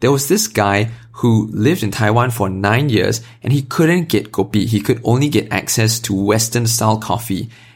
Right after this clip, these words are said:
And he missed kopi. And that situation became the basis for his book, One Kopi at a Time, which was released,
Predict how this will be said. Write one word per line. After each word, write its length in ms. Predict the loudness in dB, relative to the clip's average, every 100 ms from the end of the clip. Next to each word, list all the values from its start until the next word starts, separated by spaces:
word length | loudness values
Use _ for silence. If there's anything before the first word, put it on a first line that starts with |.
| _ _ _ _
And 120 | -4 0
he 120 | 2
missed 280 | 2 0 0
kopi. 500 | 0 0 -4 -4 -10 _ -2
And 120 | 0
that 140 | 0
situation 840 | -2 -4 0 2 2 0 0 0 -2
became 320 | -4 -2 -2
the 80 | 0
basis 560 | 0 0 2 0 -2 -6 -20 _
for 260 | 0 2
his 200 | 4 2
book, 400 | 0 -2 -4 -10 -4
One 160 | -2 -2
Kopi 240 | -2 0
at 80 | 0
a 40 |
Time, 340 | -2 -2 -2 -2
which 200 | -2 0
was 340 | -2 -4 -6
released, 440 | -2 2 2 0